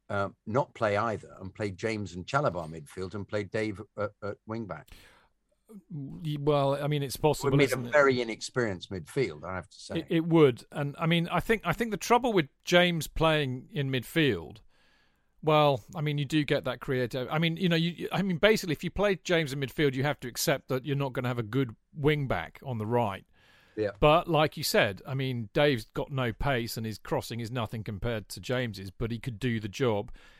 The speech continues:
Speaker 2: You could argue that Pulisic could do the job too. I mean, he's, he's played as a wing back and he did it at Dortmund, so, you know, that's an option perhaps. Um,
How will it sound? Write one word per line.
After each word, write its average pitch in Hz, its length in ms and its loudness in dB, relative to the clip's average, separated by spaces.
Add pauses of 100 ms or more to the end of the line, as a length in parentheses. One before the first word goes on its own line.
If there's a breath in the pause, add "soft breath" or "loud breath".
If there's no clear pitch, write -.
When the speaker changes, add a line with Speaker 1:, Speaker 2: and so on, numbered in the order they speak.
Speaker 2:
You 208 100 -6
could 294 200 4
argue 143 380 6
that 143 140 -2
Pulisic 165 540 -2
could 98 160 -10
do 107 160 -6
the 107 80 -10
job 107 340 -4
too. 120 300 -4
I 107 60 -10
mean, 117 160 -8
he's, 117 160 -8
he's 131 180 -2
played 147 340 2
as 104 120 -4
a 107 40 -6
wing 113 240 -4
back 98 360 -6
and 110 100 -10
he 110 160 -6
did 120 140 -4
it 123 100 -4
at 113 140 -10
Dortmund, 98 420 -4
so, 107 160 -10
you 107 160 -6
know, 110 120 -6
that's 117 200 -6
an 104 80 -10
option 98 400 -12
perhaps. - 400 -12 (600 soft breath)
Um, 127 340 -4